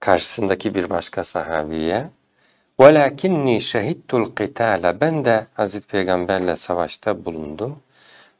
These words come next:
مَعَ رَسُولِ اللّٰهِ sallallahu aleyhi ve sellem. كَانَ اِذَا لَمْ يُقَاتِلْ فِي اَوَّلِ النَّهَارِ. Eğer ki günün başında savaşmadıysa,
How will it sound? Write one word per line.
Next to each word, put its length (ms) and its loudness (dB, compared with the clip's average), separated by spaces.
مَعَ 280 6
رَسُولِ 360 0
اللّٰهِ 480 0
sallallahu 800 -2
aleyhi 560 -4
ve 100 -8
sellem. 680 -8
كَانَ 380 4
اِذَا 320 2
لَمْ 280 4
يُقَاتِلْ 500 -6
فِي 260 -2
اَوَّلِ 360 2
النَّهَارِ. 720 -6
Eğer 340 2
ki 340 0
günün 340 4
başında 500 4
savaşmadıysa, 1120 0